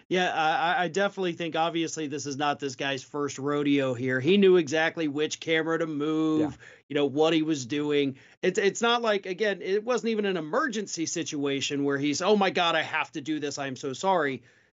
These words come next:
Speaker 1: He moved the cameras. The bathroom is right down the hall from him. So, yeah, this, it kinda strikes me as the kind of behavior that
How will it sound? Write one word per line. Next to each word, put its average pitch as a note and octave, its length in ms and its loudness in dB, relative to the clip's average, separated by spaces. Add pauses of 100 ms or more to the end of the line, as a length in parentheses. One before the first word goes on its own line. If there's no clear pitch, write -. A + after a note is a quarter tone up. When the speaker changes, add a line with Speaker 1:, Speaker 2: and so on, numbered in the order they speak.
Speaker 1:
He F3+ 160 -2
moved G#3 340 2
the F#3 60 4
cameras. E3 480 -2
The F#3+ 100 -8
bathroom F#3+ 540 0
is C3+ 100 -10
right E3 320 -4
down D3 220 -2
the C3+ 100 -4
hall C3+ 260 -4
from C3 300 -6
him. A2+ 220 -6 (320)
So, G3+ 240 2
yeah, G#3 260 2
this, F3 340 -2 (220)
it - 640 -12
kinda D#4+ 340 -2
strikes A#3 460 0
me G#3+ 140 2
as G3 100 2
the F#3+ 100 -6
kind F#3+ 320 -4
of F#3 80 -4
behavior E3+ 540 0
that C#3+ 260 0